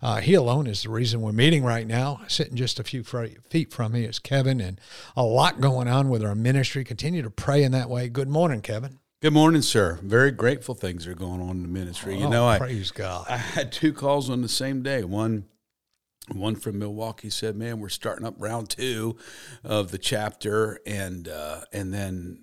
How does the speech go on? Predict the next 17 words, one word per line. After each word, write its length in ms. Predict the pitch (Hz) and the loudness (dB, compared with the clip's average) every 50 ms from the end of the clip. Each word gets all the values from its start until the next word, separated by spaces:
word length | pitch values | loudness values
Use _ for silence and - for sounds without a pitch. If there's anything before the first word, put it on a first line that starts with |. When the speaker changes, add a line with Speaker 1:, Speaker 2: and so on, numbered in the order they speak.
| _ _ _ _ | _ _ _ _
Speaker 2:
uh, 280 | - 95 92 - 85 85 85 | -16 -14 -14 -14 -14 -14 -16
the 220 | 87 90 92 95 | -14 -12 -10 -10
other 160 | 95 95 101 | -8 -8 -8
one 200 | 104 104 95 92 | -8 -8 -8 -8
from 440 | 90 - - 95 90 90 90 90 87 - _ | -10 -10 -8 -8 -8 -8 -10 -12 -14 -16 _
out 200 | 87 90 87 - | -18 -16 -14 -12
near 160 | - 98 98 | -12 -8 -6
Salt 260 | 95 - - 113 95 104 | -4 -2 -2 -2 -4 -4
Lake 180 | 113 117 107 | -4 -4 -2
City 320 | - - 135 139 123 104 87 | -2 -2 -2 -2 -2 -2 -4
said, 220 | - - 90 90 | -4 -4 -4 -6
"Man, 220 | 101 104 107 107 | -6 -6 -6 -8
we're 80 | 98 87 | -8 -10
starting 340 | - - 104 107 95 98 107 | -8 -6 -6 -6 -4 -4 -4
round 300 | 110 117 117 117 117 117 | -4 -4 -4 -6 -6 -8
one." 340 | 123 131 127 110 92 92 92 | -8 -8 -8 -8 -10 -10 -10
So 300 | - - 92 90 85 | -10 -10 -10 -10 -12